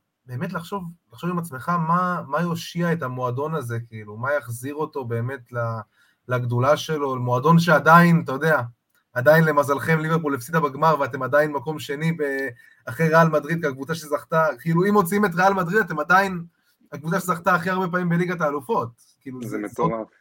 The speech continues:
Speaker 1: זאת מילאן, כאילו, זה, זה, ת-, תבין כמה, כמה עוצמות יש למועדון הזה. אה, ושוב, גם בשבילי, בתור, בתור אוהד יובנטוס, זה היה, אתה יודע, זה שאנחנו כבר לא, לא בתמונה בכלל, זה סיפור עצוב אחר, אבל אם כבר אנחנו לא בתמונה,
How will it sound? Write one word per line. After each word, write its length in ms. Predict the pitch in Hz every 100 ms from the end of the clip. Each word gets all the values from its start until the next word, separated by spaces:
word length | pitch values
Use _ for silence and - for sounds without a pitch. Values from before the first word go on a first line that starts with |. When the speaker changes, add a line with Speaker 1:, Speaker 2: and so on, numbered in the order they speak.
| -
Speaker 1:
זאת 180 | 190 175
מילאן, 420 | 208 233 139 113
כאילו, 320 | - 117 110 113
זה, 80 | 113
זה, 360 | 117 123 - 120
ת-, 80 |
תבין 220 | 123 143 165
כמה, 260 | 175 175 170 _ _ _
כמה 200 | 170 190
עוצמות 440 | 170 - 170 190
יש 160 | 180 143
למועדון 420 | 131 123 117 113
הזה. 220 | 107 104 101 _ _ _ _ _ 120
אה, 560 | 123 117 117 117 117 113 101 _ _ 123
ושוב, 480 | 131 - 254 139 127
גם 240 | 165 185
בשבילי, 400 | 190 165 160 202
בתור, 400 | 165 139 160 147 - _ -
בתור 360 | 123 156 151
אוהד 140 | 151 147
יובנטוס, 400 | 143 190 180 127
זה 120 | 123
היה, 520 | 127 143 151 139 131 117 _ _ _
אתה 60 | 139
יודע, 200 | 151 139 113 110 98 107 113
זה 240 | 117 131
שאנחנו 400 | 120 135 147 147
כבר 120 | 123
לא, 440 | 127 135 139 135 131
לא 120 | 135 131
בתמונה 840 | 135 131 123 120 120 123 127 151
בכלל, 300 | 156 165 139
זה 100 | 131
סיפור 460 | 123 120 139 135 131
עצוב 320 | 123 156 143
אחר, 320 | - 202 135
אבל 220 | 113 120
אם 140 | 156 165
כבר 160 | 156
אנחנו 240 | 147 - 151
לא 60 |
בתמונה, 560 | 151 165 147 165 143